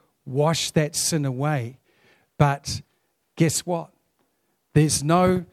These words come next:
break from repetition, repetitive patterns of sin within our life, except there's a true repentance that takes place first.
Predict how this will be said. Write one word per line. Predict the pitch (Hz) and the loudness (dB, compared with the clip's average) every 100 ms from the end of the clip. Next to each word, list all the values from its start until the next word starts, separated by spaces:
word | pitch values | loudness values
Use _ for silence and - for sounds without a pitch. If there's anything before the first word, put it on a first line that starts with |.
| - - _ _ _ | -20 -20 _ _ _
break | 170 185 165 | 4 6 2
from | - 165 143 | 0 2 2
repetition, | 147 175 - 165 - 175 - 165 139 139 | 0 0 -2 -2 -2 -4 -4 -4 -6 -2
repetitive | 170 - 165 170 147 160 - | -2 0 -2 -2 -2 -6 -2
patterns | - 180 - 143 139 - - - | -2 0 -2 -4 -4 -6 -4 -2
of | 147 | -2
sin | - 170 170 | 0 -2 0
within | 156 151 156 | 0 0 0
our | 143 139 | 0 0
life, | 151 156 139 - _ - - | 2 2 0 -6 _ -14 -8
except | 143 - 170 | -4 -2 -2
there's | 147 139 | -2 -4
a | 127 | -6
true | - 165 | -4 -2
repentance | 151 139 147 143 131 131 | -2 -2 -2 -4 -6 -10
that | 147 143 | -10 -8
takes | 139 135 - | -8 -8 -10
place | - 127 - | -8 -8 -8
first. | - 120 107 - - | -10 -10 -10 -14 -18